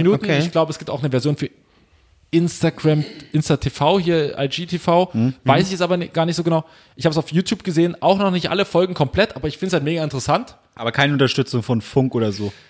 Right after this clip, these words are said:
Speaker 1: Er ist beim Y-Kollektiv, aber ich glaube, das Ding macht er allein. Ich weiß
Speaker 3: Okay.
Speaker 1: es aber nicht genau. Kann
Speaker 2: Okay.
Speaker 1: auch sein, dass
Speaker 2: Ja.
Speaker 1: er da irgendwie unterstützt wird.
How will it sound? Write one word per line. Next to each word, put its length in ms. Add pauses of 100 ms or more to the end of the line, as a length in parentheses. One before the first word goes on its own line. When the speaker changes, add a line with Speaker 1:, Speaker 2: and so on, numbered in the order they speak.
(180)
Speaker 1:
Er 160
ist 160
beim 160
Y-Kollektiv, 680
aber 160
ich 100
glaube, 240
das 260
Ding 160
macht 200
er 80
allein. 500
Ich 160
weiß 160
Speaker 3:
Okay. 60
Speaker 1:
es 40
aber 140
nicht 140
genau. 180
Kann 260
Speaker 2:
Okay. 100
Speaker 1:
auch 120
sein, 300
dass 100
Speaker 2:
Ja. 80
Speaker 1:
er 60
da 120
irgendwie 180
unterstützt 440
wird. 220